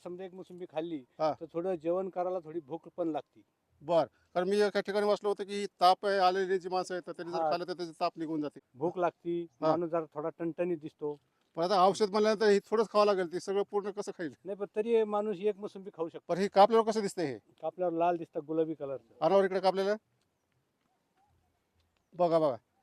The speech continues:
Speaker 2: हो का, गुलाबी कलरचं हे आहे, तुम्ही पाहताय. साल एकदम जाड आहे.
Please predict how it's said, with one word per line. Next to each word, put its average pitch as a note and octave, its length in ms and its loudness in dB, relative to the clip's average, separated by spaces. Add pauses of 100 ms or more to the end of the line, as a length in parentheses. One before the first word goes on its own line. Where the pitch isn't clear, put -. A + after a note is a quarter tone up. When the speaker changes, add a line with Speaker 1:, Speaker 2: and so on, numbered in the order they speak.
(160)
Speaker 2:
हो F3+ 160 0
का, F#3 140 -6
गुलाबी F#3+ 340 6
कलरचं G#3 500 6 (100)
हे F3+ 80 0
आहे, F3 260 4
तुम्ही - 720 -10
पाहताय. F3+ 420 4 (2000)
साल G3 340 6
एकदम G3+ 240 4
जाड F#3+ 220 8
आहे. D3 100 6